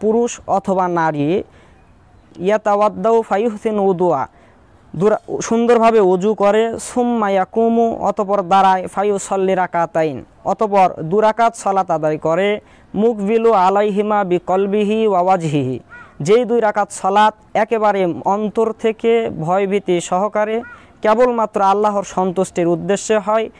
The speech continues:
"ইল্লা ওয়াজাবাত লাহুল জান্নাহ", তাহলে তার জন্য জান্নাত জরুরি হয়ে যায়। অর্থাৎ কোনো ব্যক্তি যদি অজু করার পর সুন্দরভাবে আল্লাহর ভয়ভীতি সহকারে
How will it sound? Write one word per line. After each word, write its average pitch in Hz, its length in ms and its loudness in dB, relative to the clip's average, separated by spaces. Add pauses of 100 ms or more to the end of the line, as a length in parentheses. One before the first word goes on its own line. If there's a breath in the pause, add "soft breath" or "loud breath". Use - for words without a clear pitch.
(200 loud breath)
"ইল্লা 214 380 2
ওয়াজাবাত 190 500 -2
লাহুল 180 340 -2
জান্নাহ", 170 420 -2 (340 soft breath)
তাহলে 170 480 0 (100)
তার 196 220 0
জন্য 190 280 -2
জান্নাত 165 400 0 (180)
জরুরি 175 360 0
হয়ে 139 260 -2
যায়। 113 260 -4 (480 soft breath)
অর্থাৎ 190 380 0 (100)
কোনো 226 200 0
ব্যক্তি 226 280 -2
যদি 190 260 2
অজু 180 280 2
করার 202 280 0
পর 214 320 -2 (280 soft breath)
সুন্দরভাবে 196 1000 0 (140)
আল্লাহর 190 440 0
ভয়ভীতি 175 500 -2
সহকারে 165 580 -2